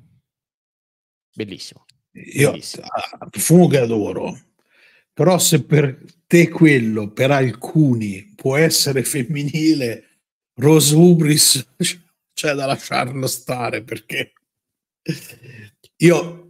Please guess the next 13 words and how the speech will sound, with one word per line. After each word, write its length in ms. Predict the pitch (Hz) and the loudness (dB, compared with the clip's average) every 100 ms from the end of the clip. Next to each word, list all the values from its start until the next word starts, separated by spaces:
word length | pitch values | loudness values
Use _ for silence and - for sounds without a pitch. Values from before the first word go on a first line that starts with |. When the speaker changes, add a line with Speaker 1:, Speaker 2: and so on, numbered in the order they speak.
| - | -2
Speaker 2:
lo 180 | 131 | -2
trovo 420 | 123 135 131 120 - | 0 0 0 -2 -4
molto 640 | 131 135 175 139 - 117 | 0 4 6 4 2 -4
unisex, 800 | 107 101 - 120 101 - - 101 98 - - | -4 -4 -2 -2 -4 -6 -10 -10 -18 -20 -14
il 180 | - 131 | -12 -10
profumo 800 | 117 117 - 117 120 98 101 _ _ | -10 -10 -4 -4 -4 -8 -12 _ _
che 160 | 113 | -16
tu 120 | 110 | -8
stai 200 | 120 - 101 | -8 -6 -10
Speaker 1:
Sì. 40 | |
Speaker 2:
parlando. 640 | 104 101 104 95 95 90 _ _ _ _ _ _ _ _ _ _ - | -10 -10 -10 -12 -16 -20 _ _ _ _ _ _ _ _ _ _ -16
Assolutamente, 1080 | 107 - - 127 120 113 107 120 104 - 104 | -10 -8 -4 -4 -4 -4 -4 -4 -4 -8 -10
anzi, 580 | 113 104 - - - | -8 -6 -6 -8 -10